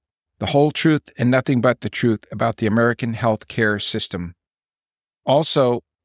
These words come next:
the Medical Truth Podcast is a podcast that affords you, the listener, to be a free and critical thinker based on content from expert guests who have years' experience in their chosen field.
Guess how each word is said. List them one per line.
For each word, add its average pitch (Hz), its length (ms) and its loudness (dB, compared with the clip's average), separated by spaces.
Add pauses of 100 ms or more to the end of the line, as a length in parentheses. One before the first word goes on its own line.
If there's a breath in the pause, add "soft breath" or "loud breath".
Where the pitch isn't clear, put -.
(200)
the 123 140 4
Medical 143 340 2
Truth 156 320 0
Podcast 120 640 0
is 101 120 -8
a 101 40 -12
podcast 120 720 -2
that 110 140 -4
affords 117 440 -2
you, 139 120 2
the 135 100 2
listener, 127 380 0
to 113 80 0
be 113 160 0
a 98 40 -2
free 143 460 0 (560)
and 117 160 -2
critical 135 400 0
thinker 123 400 0
based 113 340 0
on 110 140 -2
content 127 680 0
from 95 220 -6 (100)
expert 123 480 -2
guests 117 480 0 (360)
who - 80 -2
have 113 160 0
years' 123 260 2
experience 117 500 0
in 104 60 -4
their 104 120 0
chosen 107 380 0
field. 95 440 -2